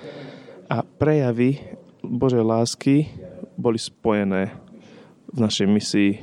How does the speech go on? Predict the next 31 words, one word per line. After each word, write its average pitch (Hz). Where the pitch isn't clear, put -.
v -
našich 107
cirkvách. 95
Celý 147
život, 117
učeníctvo 139
celého 131
života 120
nie 156
je, 123
nie 156
je 131
len 110
o 127
tom, 120
aby 117
naše 123
pracovisko 117
bolo 110
miesto 110
misie, 110
ale 113
je 131
to -
o -
porozumení 135
o 123
tom, 131
že, 113
že 117
práca 135